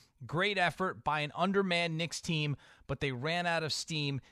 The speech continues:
and here the Hawks are gonna roll to victory. But the Knicks in that third quarter battled back again,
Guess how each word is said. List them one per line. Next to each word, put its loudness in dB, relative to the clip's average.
and -2
here 0
the 0
Hawks 2
are 0
gonna -2
roll 0
to -4
victory. -6
But -8
the -4
Knicks -4
in -4
that -4
third -4
quarter 0
battled -2
back 2
again, 0